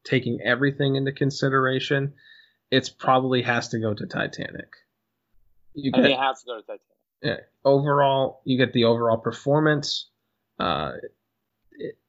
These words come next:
Speaker 1: it has all kinds of records. Up until Avatar and then now, uh, Avengers Endgame, it was the highest grossing movie at the box office for the better part of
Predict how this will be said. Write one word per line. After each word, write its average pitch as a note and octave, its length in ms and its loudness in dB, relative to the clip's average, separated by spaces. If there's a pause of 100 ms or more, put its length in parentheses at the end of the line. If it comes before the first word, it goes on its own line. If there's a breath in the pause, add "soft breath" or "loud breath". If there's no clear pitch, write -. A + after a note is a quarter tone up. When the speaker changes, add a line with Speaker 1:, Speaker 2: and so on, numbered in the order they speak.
Speaker 1:
it B2 220 2
has A#2 220 4
all B2 140 2
kinds A#2+ 280 0
of G#2+ 160 -4
records. B2 500 2
Up C3 180 0
until C3 360 2
Avatar C3 600 2
and A#2+ 180 -2
then A2+ 160 0
now, A#2 480 0 (460)
uh, A2+ 280 0
Avengers A#2 480 2
Endgame, C3+ 600 2 (320 soft breath)
it B2 60 2
was A#2+ 220 4
the A#2+ 100 4
highest B2 380 4
grossing A#2+ 420 0
movie A#2 340 2
at B2 100 2
the A2 80 -4
box A2+ 380 0
office C3 480 0
for A2 340 -2 (680)
the B2+ 80 2
better A#2+ 280 4
part A#2 300 0
of A2 180 -2